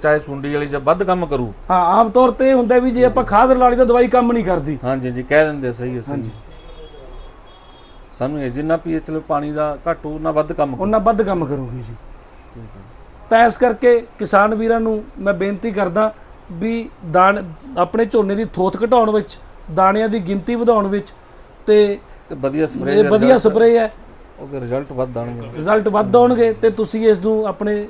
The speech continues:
Speaker 2: ਇਹ, ਵਰਤ ਕੇ ਦੇਖੋ ਤੁਸੀਂ ਇਸ ਚੀਜ਼ ਨੂੰ।
Speaker 1: ਤੇ
Speaker 2: ਤੇ
Speaker 1: ਫਿਰ ਕਿੰਨੀ ਡੋਜ਼ ਡਾਕਟਰ ਸਾਹਿਬ ਚਾਹੀਦੀ ਹੈ ਇਹਦੀ?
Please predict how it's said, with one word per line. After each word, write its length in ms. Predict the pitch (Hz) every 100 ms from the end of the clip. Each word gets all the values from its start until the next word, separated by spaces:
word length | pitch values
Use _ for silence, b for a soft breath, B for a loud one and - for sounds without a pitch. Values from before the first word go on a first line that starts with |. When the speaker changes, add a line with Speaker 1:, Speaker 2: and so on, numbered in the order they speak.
| -
Speaker 2:
ਇਹ, 200 | 180 185
ਵਰਤ 260 | 170 175 202
ਕੇ 120 | 208
ਦੇਖੋ 280 | 190 180 196
ਤੁਸੀਂ 320 | 180 185 190
ਇਸ 100 | -
ਚੀਜ਼ 200 | 190 180
ਨੂੰ। 120 | 202
Speaker 1:
ਤੇ 120 | - - 123 - - - - - - -
Speaker 2:
ਤੇ 80 | 170
Speaker 1:
ਫਿਰ 240 | 208 208
ਕਿੰਨੀ 240 | 196 196 196
ਡੋਜ਼ 240 | 196 202
ਡਾਕਟਰ 160 | 190 -
ਸਾਹਿਬ 180 | 185 180
ਚਾਹੀਦੀ 260 | 175 170
ਹੈ 40 | 170
ਇਹਦੀ? 200 | 160